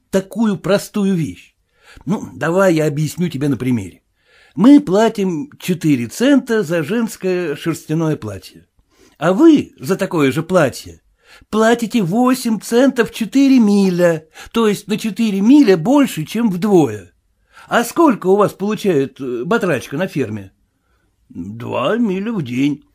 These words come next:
Хорошо. А у нас она получает вдвое меньше. Мы платим ей только одну десятую цента в день. И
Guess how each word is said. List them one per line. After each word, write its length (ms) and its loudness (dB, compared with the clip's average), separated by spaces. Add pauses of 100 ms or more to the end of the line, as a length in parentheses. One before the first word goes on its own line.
(200)
Хорошо. 800 -2 (320)
А 100 2
у 120 2
нас 300 6
она 220 2
получает 600 -2
вдвое 440 0
меньше. 580 0
Мы 240 2
платим 480 0
ей 280 2
только 420 0
одну 240 0
десятую 680 -2
цента 400 -2
в 80 0
день. 400 -12
И 400 -6